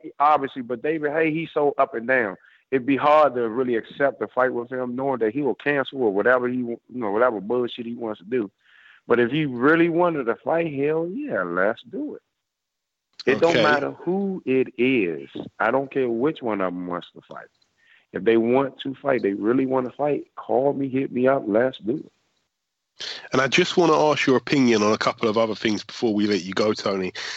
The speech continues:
Speaker 2: Um, what are your thoughts on Joshua versus Molina?
Speaker 1: It's a joke, man. Joshua is a champion now.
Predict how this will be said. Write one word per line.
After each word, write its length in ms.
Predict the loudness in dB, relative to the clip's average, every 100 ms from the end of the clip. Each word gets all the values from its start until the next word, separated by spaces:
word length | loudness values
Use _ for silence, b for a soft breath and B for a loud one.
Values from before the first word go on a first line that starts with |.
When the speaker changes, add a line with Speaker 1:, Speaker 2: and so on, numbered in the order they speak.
| B -2
Speaker 2:
Um, 260 | 2 2
what 300 | 4 2 4
are 80 | 0
your 240 | 0 -4
thoughts 520 | -6 -6 -4 -4 -10 -10
on 240 | -8 -8
Joshua 540 | -4 -4 -2 -6 -6 -6
versus 480 | -4 -4 -6 -10
Molina? 520 | -4 -2 -2 -4 -6 -12 -16 _ _ _
Speaker 1:
It's 180 | -4 -2
a 60 | -2
joke, 420 | 2 4 2 -2
man. 300 | -8 -8 -2
Joshua 560 | 2 2 0 -4 -4 -4
is 80 |
a 60 | -6
champion 520 | -6 -4 -2 -4 -4
now. 320 | -2 -2 -4